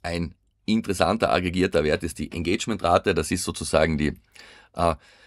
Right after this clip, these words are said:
die kompletten Reaktionen, Likes, Kommentare und Shares, beziehungsweise was es jeweils plattformspezifisch gibt,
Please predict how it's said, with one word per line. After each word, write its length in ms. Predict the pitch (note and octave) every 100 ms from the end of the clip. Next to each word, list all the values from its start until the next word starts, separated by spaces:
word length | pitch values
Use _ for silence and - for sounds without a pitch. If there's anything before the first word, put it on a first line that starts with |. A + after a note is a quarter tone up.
| _ _
die 80 | F#2
kompletten 500 | - A2+ A2 G2+ F#2+
Reaktionen, 760 | F2 E2 - F#2+ G2 A2 G2+ F2+
Likes, 400 | D#2+ E2 G#2 -
Kommentare 560 | - E2+ D#2 D#2+ F#2+ D2+
und 120 | D2+
Shares, 380 | E2+ F2 A2+ -
beziehungsweise 680 | - - E2+ D#2+ D2+ D#2+ C2+
was 220 | F2 -
es 100 | F2+
jeweils 340 | E2 D2 C#2+
plattformspezifisch 960 | D#2 E2 - E2 - C#2+ F#2+ F#2+ D2 -
gibt, 320 | A2 C#3 -